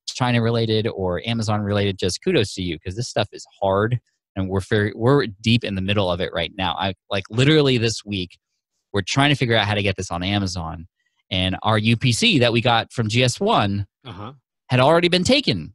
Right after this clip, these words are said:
Speaker 1: by somebody who has a product on Amazon.
Speaker 2: Oh,
Speaker 1: They might have
Speaker 2: no.
Speaker 1: mis-, misnumbered it or something, and so we've been just dealing with Amazon support, and
Speaker 2: That's
Speaker 1: it's just, like,
Speaker 2: happened to me
Speaker 1: driving me
Speaker 2: before.
Speaker 1: nuts.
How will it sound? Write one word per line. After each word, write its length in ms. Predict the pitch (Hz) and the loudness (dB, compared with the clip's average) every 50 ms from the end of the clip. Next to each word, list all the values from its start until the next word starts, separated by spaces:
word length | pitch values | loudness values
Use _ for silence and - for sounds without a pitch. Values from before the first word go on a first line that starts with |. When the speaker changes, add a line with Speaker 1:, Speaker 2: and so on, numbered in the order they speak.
| _ _ | _ _
Speaker 1:
by 120 | 110 110 | -2 -2
somebody 360 | 107 - - 113 107 101 98 | 0 0 0 0 0 0 0
who 120 | 92 104 104 | 0 2 2
has 180 | 101 104 95 | 2 0 -2
a 40 | 98 | -4
product 300 | 90 - 107 98 90 - 95 | -6 -4 -2 -2 -2 -2 -4
on 80 | 95 | -4
Amazon. 520 | 92 90 87 85 92 82 71 62 - - - _ _ _ _ _ _ | -4 -4 -4 -4 -6 -6 -8 -8 -10 -14 -18 _ _ _ _ _ _
Speaker 2:
Oh, 160 | 117 107 98 92 | -20 -16 -4 -2
Speaker 1:
They 120 | 107 110 | -2 0
might 180 | 110 113 113 113 | 0 2 0 0
have 120 | 107 98 | 0 0
Speaker 2:
no. 60 | 101 107 | 0 0
Speaker 1:
mis-, 400 | 110 110 - - - - - - _ - | 0 0 -2 -4 -8 -10 -14 -16 _ -6
misnumbered 880 | 113 104 104 98 - - - - - _ _ - 110 117 123 131 131 127 | -4 -4 -2 -4 -4 -8 -10 -12 -16 _ _ -2 0 0 2 2 2 2
it 120 | 131 123 104 | 2 2 0
or 80 | 95 | -2
something, 600 | 90 - - 170 160 151 - - 85 85 80 82 | -2 -2 -2 -2 -2 -2 -4 -6 -8 -8 -8 -8
and 200 | 65 - 107 104 | -8 -6 -6 -6
so 200 | 101 - 110 104 | -2 0 0 0
we've 180 | 104 113 131 135 | 2 0 0 0
been 120 | 131 123 | 0 -2
just 180 | 110 104 95 - | -2 -2 -2 0
dealing 260 | 113 110 110 110 104 | 0 0 2 2 0
with 100 | 95 87 | -2 -2
Amazon 360 | 98 101 95 90 92 87 87 | -2 -4 -4 -4 -4 -6 -6
support, 560 | - - 90 - - - - 135 139 139 139 104 | -8 -12 -16 -18 -10 -4 0 2 4 4 2 2
and 80 | 113 | 0
Speaker 2:
That's 60 | 110 98 | -4 -4
Speaker 1:
it's 40 | - | -6
just, 120 | - - | -6 -6
like, 80 | 95 90 | -8 -6
Speaker 2:
happened 60 | 95 | -6
to 60 | - | -6
me 20 | 95 | -6
Speaker 1:
driving 180 | 101 98 98 95 | -4 -6 -6 -8
me 60 | 95 | -8
Speaker 2:
before. 120 | 95 107 | -4 0
Speaker 1:
nuts. 460 | 127 151 156 143 - - - - - | 2 2 2 2 0 -4 -6 -6 -8